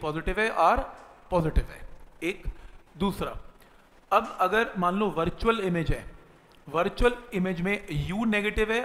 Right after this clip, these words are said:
आप diagram के पास check कर सकते हो, मैंने sign कन्वेंशन भी लिखवाई थी।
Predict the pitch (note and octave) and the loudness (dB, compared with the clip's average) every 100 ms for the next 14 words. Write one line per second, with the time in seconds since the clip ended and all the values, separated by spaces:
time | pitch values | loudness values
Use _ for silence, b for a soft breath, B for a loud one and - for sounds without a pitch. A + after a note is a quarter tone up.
0 | - E3+ F3 - C#3+ D3 F3+ F#3+ F#3 F#3 | 0 0 0 0 0 2 -2 -2 -2 -4
1 | F3+ G#3 G3+ F#3 - E3 E3+ D#3 C#3+ D#3+ | -2 -2 -2 -4 -4 -6 -4 2 2 2
2 | F3+ F3+ F3+ F#3+ F#3+ G#3 G#3+ F#3 E3 C3 | 0 -2 -2 -2 -2 -4 -2 -2 2 0